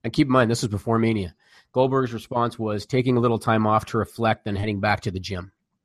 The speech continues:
And I saw that, and I thought to myself, "Are you a moron? You just basically told everybody that you're gonna lose the title to, to Brock Lesnar." Because the cha-, the champion doesn't take time off to reflect and then head back to the gym. All kinds of people commented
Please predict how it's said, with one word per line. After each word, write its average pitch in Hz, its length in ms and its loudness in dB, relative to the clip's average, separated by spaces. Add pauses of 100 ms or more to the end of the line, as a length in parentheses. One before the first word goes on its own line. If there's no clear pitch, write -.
(800)
And 117 140 2
I 139 100 4
saw 135 360 6
that, 131 200 2
and 120 80 -4
I 113 60 -2
thought 117 220 -2
to 120 60 -6
myself, 117 460 -2 (200)
"Are 139 80 -4
you 147 180 2
a 156 60 2
moron? 135 460 2
You 127 100 2
just 135 140 -2
basically 131 300 2
told 117 220 0
everybody 107 360 0
that 98 140 -6
you're 101 120 -8
gonna 107 140 -4
lose 104 240 -4
the 113 60 -8
title 101 300 -4
to, 95 220 -6
to - 80 -6
Brock 98 180 2
Lesnar." 107 380 2 (1080)
Because 110 200 0
the 107 80 -2
cha-, - 220 -4
the 107 100 -6
champion 151 420 -2
doesn't 113 240 -2
take 107 180 -2
time 113 260 0
off 113 180 2
to - 120 -6
reflect - 540 -2 (260)
and 110 120 -2
then 110 80 0
head 110 140 2
back 107 180 0
to 117 60 -6
the 95 80 -4
gym. 120 240 0 (600)
All 165 380 8
kinds 147 380 4
of 120 60 -4
people 131 280 -2
commented 104 640 -4